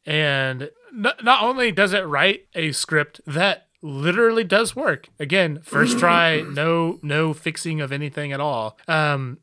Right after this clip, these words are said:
Speaker 1: it also does an ec-, excellent job of explaining what it's doing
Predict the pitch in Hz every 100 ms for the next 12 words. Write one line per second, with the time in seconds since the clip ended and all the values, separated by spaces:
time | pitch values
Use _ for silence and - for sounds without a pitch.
0 | - 202 240 349 285 254 202 196 - -
1 | 165 - - 220 233 147 165 147 160 165
2 | 139 139 - - 131 131 139 147 143 135
3 | 127 139 139 - 120 120 147